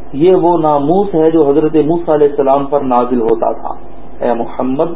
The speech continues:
صلی اللہ علیہ وآلہ وسلم، آپ کو مبارک و خوشی ہو کہ آپ اللہ کے رسول ہیں۔ میں گواہی دیتا ہوں کہ آپ وہ نبی ہیں جس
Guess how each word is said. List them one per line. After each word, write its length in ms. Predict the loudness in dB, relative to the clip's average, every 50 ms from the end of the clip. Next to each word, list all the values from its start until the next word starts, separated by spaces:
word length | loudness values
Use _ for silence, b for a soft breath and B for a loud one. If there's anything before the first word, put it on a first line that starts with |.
| -8 -10 -10 -10 -10 -10 -10 -6 -4
صلی 240 | -2 -2 0 0 0
اللہ 400 | 0 0 0 0 -2 -2 -2 -2 -2 -2 0
علیہ 260 | -2 -2 -2 -2 0
وآلہ 500 | 0 0 0 0 0 0 0 0 0 0 -2 -2
وسلم، 480 | -2 -4 -2 -2 -2 0 0 0 0 0
آپ 220 | 0 0 0 -2 -2
کو 100 | -4 -2
مبارک 540 | 0 0 0 2 2 2 2 0 0 0 -2
و 60 | -2
خوشی 360 | -2 -2 -2 -2 -2 0 -2 0 2
ہو 140 | 0 0 0 B B B B B B -4 0
کہ 80 | 2 2 4 4 2
آپ 140 | 2 2 2
اللہ 320 | 2 2 2 2 2 0
کے 120 | 0 0 2
رسول 380 | 0 0 0 0 2 2 2 0
ہیں۔ 160 | 0 -2 -2 -4 -8 -10 -10 -10 -10 -6
میں 200 | -2 0 2 2 2 4 4
گواہی 380 | 4 6 6 6 4 4 4 4
دیتا 300 | 6 6 6 6 6 4 4 2
ہوں 120 | 0 -4 -6 -8 -10 -10 -10 -10 -6 -2
کہ 80 | -2 0 4
آپ 300 | 4 4 4 4 2 0
وہ 80 | 0 0
نبی 340 | 0 -2 -2 -2 0 0
ہیں 200 | 0 0 0 -2 -4 -8 -10 -10 -10 -10 -8 -6
جس 180 | -4 -4 -4